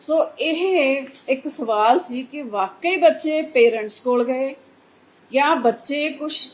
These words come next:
ਇਹੋ ਜਿਹੇ ਲੋਕਾਂ ਦੇ ਹੱਥਾਂ 'ਚ ਆ ਗਏ ਜਿਹੜੇ ਕਿ ਤਸਕਰੀ ਦਾ ਕੰਮ ਕਰਦੇ ਨੇ, ਜਿਹੜੇ ਬੱਚਿਆਂ ਤੋਂ ਭੀਖ ਮੰਗਵਾਉਂਦੇ ਨੇ, ਉਹਨਾਂ ਦੇ ਜ਼ਰੀਏ ਪੈਸਾ ਕਮਾਉਂਦੇ ਨੇ। ਸੋ ਇਹ ਸਾਰੇ ਸਵਾਲਾਂ ਨੂੰ, ਸਾਰੇ ਮਸਲਿਆਂ ਨੂੰ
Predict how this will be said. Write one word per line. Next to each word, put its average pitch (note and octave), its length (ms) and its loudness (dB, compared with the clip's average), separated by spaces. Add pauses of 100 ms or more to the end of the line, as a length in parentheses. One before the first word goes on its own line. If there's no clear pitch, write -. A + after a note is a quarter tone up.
ਇਹੋ A#3+ 400 2
ਜਿਹੇ D#4 160 -2
ਲੋਕਾਂ C4 460 2
ਦੇ C4+ 200 0
ਹੱਥਾਂ A#3 380 -6
'ਚ A#3 120 -8
ਆ A3 180 -4
ਗਏ G#3+ 320 0 (680)
ਜਿਹੜੇ D4 280 4
ਕਿ D#4 200 -6 (120)
ਤਸਕਰੀ A#3 440 0
ਦਾ A3+ 120 4
ਕੰਮ A#3 280 -2
ਕਰਦੇ A#3+ 400 -2
ਨੇ, C4 200 -4
ਜਿਹੜੇ B3 280 0
ਬੱਚਿਆਂ A3 420 -6
ਤੋਂ B3 180 -2
ਭੀਖ A#3+ 360 -6
ਮੰਗਵਾਉਂਦੇ G#3 640 -2
ਨੇ, B3+ 280 -2
ਉਹਨਾਂ A#3 300 -2
ਦੇ A3+ 140 -2
ਜ਼ਰੀਏ G#3 340 -4
ਪੈਸਾ G3+ 400 -6
ਕਮਾਉਂਦੇ A#3+ 460 -4
ਨੇ। B3 260 -6 (460)
ਸੋ E4+ 160 -2
ਇਹ E4+ 80 2
ਸਾਰੇ C#4+ 580 2
ਸਵਾਲਾਂ B3 580 -2
ਨੂੰ, B3 220 -6
ਸਾਰੇ B3 400 0
ਮਸਲਿਆਂ A3+ 460 -4
ਨੂੰ A3+ 160 -12